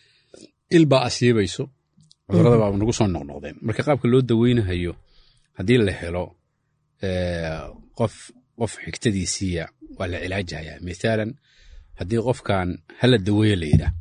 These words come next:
Speaker 1: qofkiina oo qof dumaraya, waa inuu qof naga xigsadaa, min
Speaker 2: Mhm.
Speaker 1: xaysu sharci.
Speaker 2: Mhm.
Speaker 1: Sababtoo hadday xanuunsato,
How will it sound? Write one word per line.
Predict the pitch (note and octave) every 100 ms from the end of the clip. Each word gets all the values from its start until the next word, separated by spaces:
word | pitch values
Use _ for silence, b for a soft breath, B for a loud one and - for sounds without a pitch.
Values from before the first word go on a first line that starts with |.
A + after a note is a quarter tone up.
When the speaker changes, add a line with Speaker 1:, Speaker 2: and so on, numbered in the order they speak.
| - - - b b b b -
Speaker 1:
qofkiina | A2 - A#2 A2 A2+
oo | G#2 F#2
qof | G#2+
dumaraya, | A2 G#2+ G2 F2 - -
waa | G2+
inuu | G#2 G2+
qof | G2+
naga | G2 F#2+
xigsadaa, | - - C#2+ - _ _ _ -
min |
Speaker 2:
Mhm. | E3+
Speaker 1:
xaysu | D3 -
sharci. | - G2+ - - _ _ -
Speaker 2:
Mhm. | D#3+ C3
Speaker 1:
Sababtoo | A2+ G#2+ G2+ G2
hadday | A2+
xanuunsato, | - G#2+ F#2+ G2+ F2+